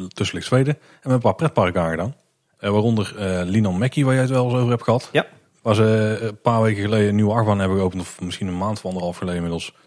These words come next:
Speaker 1: Taiga. Dat is een Intamin launched coaster met inversies. Dus bijna de circusachtbaan die we kan krijgen, maar ik helemaal niet. <laughs> Wel een tof ding. Eh, een beetje kruising eigenlijk tussen, ja,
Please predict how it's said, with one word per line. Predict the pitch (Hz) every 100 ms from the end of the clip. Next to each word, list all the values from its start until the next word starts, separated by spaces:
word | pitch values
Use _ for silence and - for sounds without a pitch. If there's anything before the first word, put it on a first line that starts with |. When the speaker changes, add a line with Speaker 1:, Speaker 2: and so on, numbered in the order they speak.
| -
Speaker 1:
Taiga. | 120 131 165 156 _ _ _ _ _ -
Dat | 107
is |
een | 101
Intamin | 107 104 95 90 87
launched | 95 90 - - _ -
coaster | 101 - 92
met | 101
inversies. | 98 90 110 110 127
Dus | - 85 90 - _ -
bijna | 98 127 110
de | 101
circusachtbaan | 131 120 123 110 113
die | 110
we | 104
kan | 110
krijgen, | 101 98 95
maar | 85
ik | 85
helemaal | 87 90
niet. | 127 - -
<laughs> | - - - - - - - - - - -
Wel | 120 120
een | 120
tof | - 123
ding. | 117 139 143 -
Eh, | - 104 98
een | 98 98
beetje | 92 95 104 95
kruising | 92 107 101 -
eigenlijk | 101 98 -
tussen, | 101 101 95 90 -
ja, | 110 117